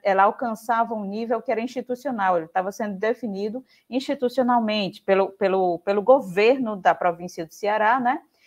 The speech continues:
E isso estava sendo remetido pro Império do Brasil. Então, essa definição, ela estava sendo trabalhada já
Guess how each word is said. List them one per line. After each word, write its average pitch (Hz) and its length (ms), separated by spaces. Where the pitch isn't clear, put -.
E - 60
isso 320 160
estava 359 260
sendo 320 220
remetido 269 580
pro 277 140
Império 269 500
do 180 100
Brasil. 147 560
Então, 180 400
essa 185 300
definição, 208 640
ela 214 100
estava 214 320
sendo 240 260
trabalhada 226 720
já 185 400